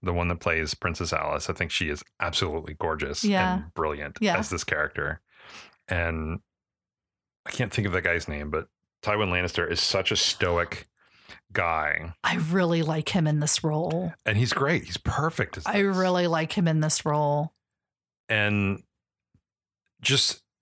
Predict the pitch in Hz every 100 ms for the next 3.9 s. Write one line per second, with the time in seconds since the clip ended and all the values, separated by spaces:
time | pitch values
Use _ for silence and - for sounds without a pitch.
0 | - 117 - 143 147 120 107 113 117 -
1 | - 120 110 107 101 98 92 - - 98
2 | 95 - 82 82 - 101 95 85 - 82
3 | 78 - 71 67 - 214 190 180